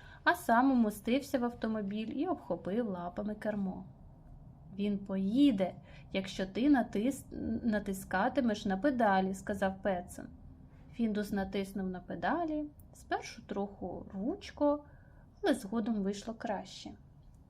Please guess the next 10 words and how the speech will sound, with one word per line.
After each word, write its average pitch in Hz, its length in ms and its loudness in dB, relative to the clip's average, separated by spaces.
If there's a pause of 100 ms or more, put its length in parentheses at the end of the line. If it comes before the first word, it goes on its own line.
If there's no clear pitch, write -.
(520)
Петсон 285 640 2
подивився 262 680 0
на 214 140 0
малюнок 262 480 0 (140)
і 359 100 -6
розцвів. 196 720 -6 (420)
"Дякую 233 680 0
за 214 140 2
малюнок", — 202 560 2
гукнув 196 340 -4